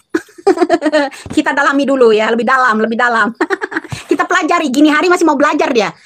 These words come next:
Dia aja ya penguasa di sana ya mereka ya, penguasa hukum di sana ya, oknum ya.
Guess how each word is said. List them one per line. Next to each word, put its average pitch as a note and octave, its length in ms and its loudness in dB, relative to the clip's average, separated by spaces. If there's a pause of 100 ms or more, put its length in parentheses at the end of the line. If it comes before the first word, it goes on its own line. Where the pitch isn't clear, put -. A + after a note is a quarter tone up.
(140)
Dia C#4 240 0
aja F4 480 0
ya D#4+ 80 -4
penguasa E4 560 2
di C#4+ 80 -2
sana C#4+ 320 0
ya B3+ 160 -2
mereka C4 480 -2
ya, G#3+ 160 0 (160)
penguasa C4+ 320 0
hukum A#3+ 400 0
di A3+ 80 0
sana G#3 400 -4
ya, G3 320 -2 (160)
oknum G#3 400 0
ya. F#3 160 0